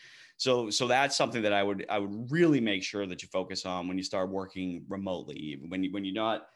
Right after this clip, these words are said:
it's not as much as securing that on-premise infrastructure as much as it is making sure that everything you're accessing is, is very secure.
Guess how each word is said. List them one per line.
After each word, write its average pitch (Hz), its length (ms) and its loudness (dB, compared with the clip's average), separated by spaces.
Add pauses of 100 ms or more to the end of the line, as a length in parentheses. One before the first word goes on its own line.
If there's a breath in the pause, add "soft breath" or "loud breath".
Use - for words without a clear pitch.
(300 soft breath)
it's - 100 -6
not 143 140 6
as 139 120 2
much 139 240 2
as 117 320 2
securing 131 460 4
that 104 280 4
on-premise 117 680 2
infrastructure 107 640 -2
as 95 140 -6
much 104 220 -4
as 98 100 -8
it 98 100 -4
is 101 300 -2
making 110 300 0
sure 107 220 -4
that 98 140 -4
everything 110 380 -2
you're 98 120 -2
accessing 95 680 -2
is, 82 200 -8
is 90 200 -10
very 98 460 -2
secure. 80 520 -8